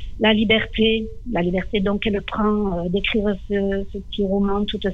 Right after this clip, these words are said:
seule, c'est la recette du bonheur. Et elle dit que, puisque la recette du bonheur, eh bien, ce, cela va donc être un livre de recettes, de recettes de cuisine,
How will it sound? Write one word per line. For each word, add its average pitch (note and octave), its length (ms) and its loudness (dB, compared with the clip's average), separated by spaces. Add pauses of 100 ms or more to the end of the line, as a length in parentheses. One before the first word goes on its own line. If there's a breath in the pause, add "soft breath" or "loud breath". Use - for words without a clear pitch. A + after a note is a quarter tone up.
(120)
seule, F#3+ 160 0 (360 loud breath)
c'est C#4 80 4
la B3+ 120 6
recette A3+ 360 0
du G3 140 2
bonheur. F3+ 480 2 (640 loud breath)
Et F#3+ 60 4
elle F#3 260 0
dit C#4+ 240 -2 (160)
que, G3 240 2
puisque - 320 -8 (680)
la F#3+ 120 0
recette G3+ 400 0
du F#3+ 100 0
bonheur, F#3+ 460 0
eh B3+ 80 4
bien, G3+ 240 2
ce, A3+ 60 -2 (440 loud breath)
cela A3 160 4
va A#3+ 200 2
donc A3 320 2
être D4+ 240 0
un B3 80 4
livre D#4 320 2
de C#4 80 4
recettes, A#3 560 0 (880)
de G3+ 180 2
recettes A3 500 0
de C4+ 100 4
cuisine, B3 640 4